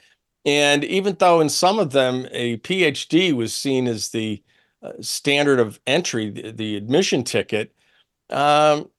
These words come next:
really, it was more of an ego thing than an actual requirement, the doctoral research being such a narrow field.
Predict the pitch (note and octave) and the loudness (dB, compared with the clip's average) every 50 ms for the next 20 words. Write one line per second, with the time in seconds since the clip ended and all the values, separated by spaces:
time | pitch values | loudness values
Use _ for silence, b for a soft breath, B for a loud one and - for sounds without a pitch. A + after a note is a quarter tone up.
0 | _ _ _ - - D3+ G3 C4 C4 A3+ E3+ C#3 C#3 C3+ - - C#3 C3+ D3 C#3+ | _ _ _ -10 -6 -2 2 4 6 6 6 6 4 2 2 0 0 0 2 0
1 | B2 A#2 - C3+ C#3+ D3 D#3 D3 C3 A#2 A2+ A#2+ - C#3 E3+ F#3 G3 D#3+ C#3 A#2 | -4 -4 -2 2 4 6 6 6 4 2 0 -4 -4 -6 -4 -4 2 4 4 4
2 | A2+ G#2+ - - B2+ A#2 A2+ A2 A2 A2 A2 A#2 - A2+ A2 A2 A#2 A#2 A2+ A2 | 4 0 -2 -2 -2 0 0 0 -2 -2 -4 -6 -10 -8 -2 0 0 2 2 0
3 | A2+ A#2 - A2+ A2 A2+ - A2+ A#2 B2 A#2+ - - C3+ A#2+ A2 G#2 G#2 G2+ - | -2 -4 -6 -8 -8 -6 -4 -2 -2 -2 -2 -4 -2 -2 -2 -2 -2 -4 -6 -4
4 | - F#3 G#3 A3 D#3 A#2 A2 G#2+ G#2 _ - C3 C3 A#2+ A#2 A#2 G#2+ A2 - _ | 0 0 2 2 0 -2 -4 -8 -10 _ -12 -12 -10 -10 -12 -14 -16 -16 -20 _
5 | _ _ _ - A2+ C3+ A#2 A#2+ A#2 - - B2 A2+ G#2+ G#2 G2+ - _ _ _ | _ _ _ -4 -2 0 0 0 -2 -4 -4 -2 0 0 -2 -2 -6 _ _ _
6 | _ _ _ _ _ - A#2 A#2 A#2+ - A2 A2+ B2+ C#3 C3+ - - B2+ A2+ G#2 | _ _ _ _ _ -14 -14 -12 -12 -10 -6 -2 -2 -2 -2 -2 -2 -2 -4 -4
7 | G2 - - - B2+ A#2+ A#2 A2+ - - A2+ - - G#2 G2+ G2+ G#2 A2 A#2 A#2 | -4 -8 -6 -4 -2 -2 -2 -2 -4 -6 -10 -8 -8 -8 -8 -4 -2 0 0 2
8 | A2+ G#2+ G2+ F#2+ - - - F3+ F#3+ G3 C3+ G#2 G2+ G2 F#2+ - | 0 0 -2 -4 -8 -10 -10 -6 -4 -2 -2 -2 -2 -6 -8 -12